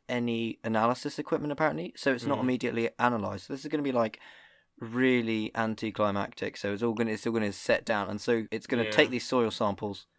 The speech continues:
Speaker 1: put them in the locations to be picked up, and then we're not gonna be a-, actually be able to analyse them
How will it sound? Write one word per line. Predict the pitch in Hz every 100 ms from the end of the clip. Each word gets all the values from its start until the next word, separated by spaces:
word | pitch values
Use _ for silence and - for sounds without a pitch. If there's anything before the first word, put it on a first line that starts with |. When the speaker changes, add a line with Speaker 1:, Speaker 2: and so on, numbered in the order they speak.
| _ _ -
Speaker 1:
put | 156 -
them | 120
in | 117 107 - _ _ _
the | 123
locations | 110 - 113 104 107 -
to |
be | 110
picked | 101 104 - 107
up, | 98 - _ _ _ _ _ 113
and | 110
then | 110
we're | 110
not | 110
gonna | 110
be | 107
a-, | 104 -
actually | 113 - - 101
be | 104
able | 101
to | 98 101
analyse | 104 98 98 98 -
them | 98 101